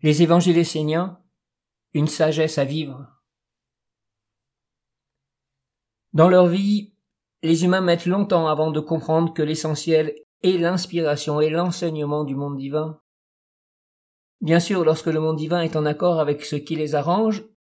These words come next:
il est une inspiration et une source de vie.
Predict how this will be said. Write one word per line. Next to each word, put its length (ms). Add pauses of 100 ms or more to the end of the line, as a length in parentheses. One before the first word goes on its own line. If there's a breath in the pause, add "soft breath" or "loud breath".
(360)
il 160
est 140
une 100
inspiration 600
et 40
une 60
source 260
de 120
vie. 380